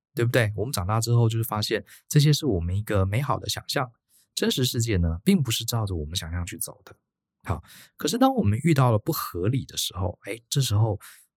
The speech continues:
每个人的反应啊，就会有很大的差别。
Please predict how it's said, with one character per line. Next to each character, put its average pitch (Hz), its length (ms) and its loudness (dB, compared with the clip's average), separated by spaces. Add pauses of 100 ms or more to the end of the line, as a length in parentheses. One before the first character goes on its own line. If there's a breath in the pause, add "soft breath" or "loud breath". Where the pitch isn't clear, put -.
每 87 200 2
个 107 100 6
人 113 80 10
的 113 100 8
反 85 280 0
应 110 160 6
啊， 80 120 -2 (280)
就 123 180 2
会 110 260 4
有 87 140 0
很 92 120 0
大 95 160 2
的 87 60 -4
差 85 220 -8
别。 - 240 -12